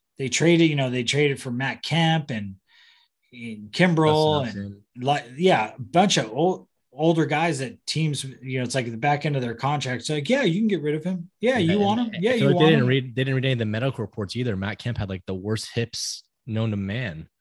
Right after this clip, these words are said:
Speaker 1: Yeah, and it, it's just, it's, it's, that was, that's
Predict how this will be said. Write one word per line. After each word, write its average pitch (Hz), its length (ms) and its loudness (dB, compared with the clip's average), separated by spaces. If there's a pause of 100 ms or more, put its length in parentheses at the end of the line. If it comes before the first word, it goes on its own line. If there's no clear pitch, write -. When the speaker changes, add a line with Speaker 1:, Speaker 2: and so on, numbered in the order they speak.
(200)
Speaker 1:
Yeah, 131 440 0
and 131 240 -4
it, - 40 -16
it's 160 440 0
just, 185 220 2
it's, - 400 -4
it's, - 500 -2
that 175 180 4
was, 160 260 0
that's 156 340 -6